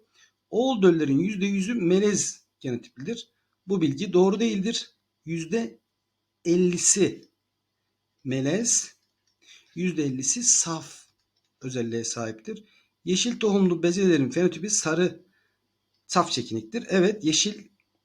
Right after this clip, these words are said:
çekinik karakter olduğu için bu saf çekinik olmak zorundadır. Bu yüzden cevabımız B seçeneğidir.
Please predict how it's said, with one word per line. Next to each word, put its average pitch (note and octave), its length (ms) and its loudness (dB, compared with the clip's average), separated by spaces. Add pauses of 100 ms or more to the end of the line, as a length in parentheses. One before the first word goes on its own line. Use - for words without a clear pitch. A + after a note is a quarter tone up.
(220)
çekinik F#3 480 -2
karakter D3 420 0
olduğu C#3 240 -2
için A#3+ 460 -4 (440)
bu G3+ 220 -2
saf G#3 300 -2
çekinik F3+ 440 -4
olmak F3+ 500 -2 (100)
zorundadır. D3+ 720 -2
Bu F#3 200 0
yüzden B2+ 320 -6
cevabımız F#3 800 0 (140)
B E3+ 140 4
seçeneğidir. - 640 -10